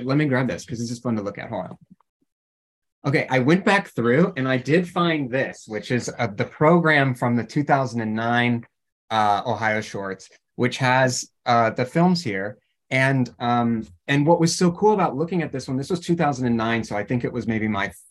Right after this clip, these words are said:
third film that was in the festival, but I look at these other filmmakers here, Matt Meindl, uh, Kevin Van Scooter, Dan Gerdeman,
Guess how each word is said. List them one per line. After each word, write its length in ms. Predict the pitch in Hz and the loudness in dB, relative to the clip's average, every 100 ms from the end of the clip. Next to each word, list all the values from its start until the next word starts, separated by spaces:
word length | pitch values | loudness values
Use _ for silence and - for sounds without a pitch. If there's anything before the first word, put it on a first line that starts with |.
| - | -4
third 280 | 110 113 | 0 0
film 240 | 107 151 160 | -2 -2 0
that 140 | 156 | 0
was 180 | 139 143 | -2 -4
in 280 | 151 151 143 - _ _ _ _ | -2 0 -2 -8 _ _ _ _
the 60 | 127 | -2
festival, 400 | 180 185 165 135 | 0 0 -2 0
but 300 | 139 123 - | 0 0 -2
I 120 | 131 143 | -4 0
look 200 | 165 180 | 2 2
at 100 | 175 | 0
these 160 | 151 | 0
other 160 | 143 131 | 0 -2
filmmakers 540 | 139 151 147 131 117 | -2 -4 -4 -4 -8
here, 400 | 117 104 104 101 - _ | -6 -4 -2 -4 -10 _
Matt 300 | 120 135 151 | 0 2 2
Meindl, 800 | 135 131 135 139 135 135 135 131 - _ _ | 0 0 2 2 2 2 0 -2 -8 _ _
uh, 420 | 117 113 110 107 104 | -2 0 2 0 -2
Kevin 320 | 147 139 151 | 0 2 2
Van 220 | 151 139 | 2 2
Scooter, 920 | 139 - 143 143 143 139 135 135 131 _ _ | -2 -4 0 2 2 0 0 -2 -8 _ _
Dan 300 | 139 160 165 | 2 4 4
Gerdeman, 840 | 156 156 156 151 147 147 143 143 | 4 4 4 2 2 2 0 -2